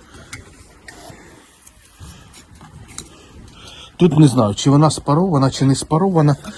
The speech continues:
Я їх вже кидаю, он і сіна кинув, вдруг що. Ну, не знаю. І все. І ця наша кроличка ось скоро должна тут навести. Я її буду, он, бачите, яка вона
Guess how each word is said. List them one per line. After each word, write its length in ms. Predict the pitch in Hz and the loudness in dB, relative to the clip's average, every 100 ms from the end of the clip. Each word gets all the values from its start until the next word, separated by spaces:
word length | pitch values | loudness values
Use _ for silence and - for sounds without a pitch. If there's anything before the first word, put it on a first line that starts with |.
| - - - - - - - - | -20 -20 -20 -20 -20 -20 -20 -8
Я 160 | 107 131 | 0 0
їх 100 | 113 | 0
вже 140 | 120 | -4
кидаю, 480 | - 135 160 151 120 | -4 2 4 6 4
он 100 | 117 | 2
і 80 | 123 | -2
сіна 320 | - 175 165 | 2 4 4
кинув, 320 | - 147 139 | 2 2 2
вдруг 260 | 113 139 135 | 2 -2 -4
що. 320 | - 147 135 - - - - - - | -4 -2 -2 -4 -16 -18 -18 -8 2
Ну, 140 | - | 4
не 120 | 139 127 | 6 4
знаю. 400 | 98 90 90 92 - - - - - - - - | 0 -6 -8 -10 -18 -20 -20 -20 -20 -20 -20 -2
І 100 | 196 | 2
все. 280 | 196 - 135 | 2 2 2
І 140 | 117 | 2
ця 200 | 143 175 | 4 4
наша 240 | 151 139 143 | 6 4 2
кроличка 600 | 151 156 202 - - 160 - | 4 6 4 2 2 2 2
ось 240 | 143 - | 0 0
скоро 320 | - 160 185 | 0 4 4
должна 300 | 135 123 135 | 4 2 2
тут 220 | - 127 131 | 0 0 2
навести. 500 | 127 127 - 95 87 - - - - - | 2 2 -2 -10 -12 -16 -20 -20 -18 -4
Я 200 | 110 156 | 4 6
її 160 | 135 | 6
буду, 240 | 113 131 123 | 4 4 4
он, 120 | 117 | 4
бачите, 320 | 123 - - | 0 -2 -6
яка 140 | 107 101 | -6 -4
вона 240 | 98 90 | -4 -6